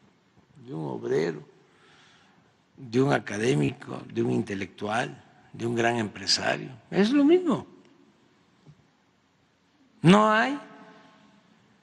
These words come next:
ciudadanos de primera y de segunda. No, no, no, no. Somos iguales. Por eso la democracia, importante,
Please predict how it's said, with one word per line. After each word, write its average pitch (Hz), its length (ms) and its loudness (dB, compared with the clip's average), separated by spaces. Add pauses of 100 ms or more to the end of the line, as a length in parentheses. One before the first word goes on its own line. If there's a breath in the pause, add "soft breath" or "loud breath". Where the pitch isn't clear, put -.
(800)
ciudadanos 170 480 4
de 147 100 0
primera 135 480 0
y 147 40 0
de 127 140 4
segunda. 135 520 0
No, 180 160 4
no, 220 140 4
no, 247 140 6
no. 254 220 4 (180)
Somos 202 340 2
iguales. 147 380 2 (3250)
Por 143 120 4
eso 131 220 4
la 120 100 0
democracia, 104 800 -2 (400)
importante, 117 960 0